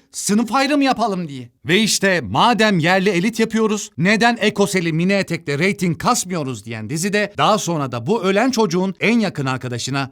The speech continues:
bir zarf geliyor ve bu zarftan da yapılacak olan bursluluk sınavının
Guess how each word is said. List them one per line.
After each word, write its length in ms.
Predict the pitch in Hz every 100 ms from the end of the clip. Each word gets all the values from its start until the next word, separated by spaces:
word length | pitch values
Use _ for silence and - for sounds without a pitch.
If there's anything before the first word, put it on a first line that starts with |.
| _ 117
bir 160 | 175
zarf 380 | 127 147 165 -
geliyor 360 | 185 180 185 175 -
ve 200 | 180 139
bu 100 | 254
zarftan 500 | 240 247 - 165 127
da 200 | 98 80 -
yapılacak 520 | 180 180 180 139 -
olan 280 | 156 120 120
bursluluk 420 | 170 170 190 -
sınavının 440 | 190 190 196 190